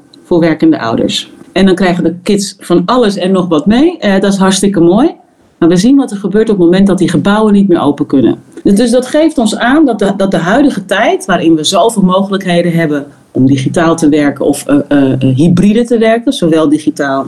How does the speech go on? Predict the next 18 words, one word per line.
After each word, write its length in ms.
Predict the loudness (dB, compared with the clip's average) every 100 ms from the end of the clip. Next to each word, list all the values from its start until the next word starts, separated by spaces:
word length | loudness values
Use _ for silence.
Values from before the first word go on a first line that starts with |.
| -4
als 240 | -2 0
fysiek, 460 | 0 0 0 0 -4 -20 -20 _ -4
dat 120 | 0
we 60 | 2
daar 160 | 2
niet 140 | 2 0
op 80 | 0
voorbereid 480 | 0 2 0 0
waren. 500 | -2 -2 0 -2 -6 -12 -2
Dat 180 | -2
kun 140 | 2 2
je 60 |
je 100 | 2
afvragen, 680 | 0 0 2 2 0 -2 -2 -2
eh, 180 | 0 2
in 120 | 2
twintig 320 | 2 0 0
eenentwintig. 720 | 0 2 2 2 0 -2 -12